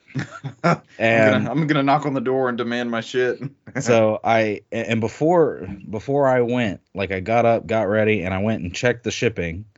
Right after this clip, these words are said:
Speaker 2: again. And it had left, departed from there and gone back to Tennessee. It, so it had gone from Tennessee
Speaker 1: What?
Speaker 2: into Atlanta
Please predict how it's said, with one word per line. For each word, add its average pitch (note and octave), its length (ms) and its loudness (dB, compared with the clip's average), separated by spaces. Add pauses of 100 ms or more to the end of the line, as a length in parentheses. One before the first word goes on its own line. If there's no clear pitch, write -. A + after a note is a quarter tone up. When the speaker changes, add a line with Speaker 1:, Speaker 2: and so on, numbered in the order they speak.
(160)
Speaker 2:
again. F2+ 480 0 (640)
And A2+ 120 4
it A2+ 80 2
had G2 340 0 (220)
left, A2 420 -2 (100)
departed B2 460 -2
from A2+ 160 -2
there A2 280 2
and F2+ 200 -8
gone G2 240 2
back G#2 260 0
to F2+ 60 -14
Tennessee. F2+ 560 -8 (640)
It, G#2+ 260 -4
so A#2 180 4
it G#2+ 40 4
had G2 160 -2
gone B2 200 4
from G2+ 180 -6
Tennessee G#2 720 -2 (200)
Speaker 1:
What? E4+ 300 -2
Speaker 2:
into C#3 280 4
Atlanta A2 600 0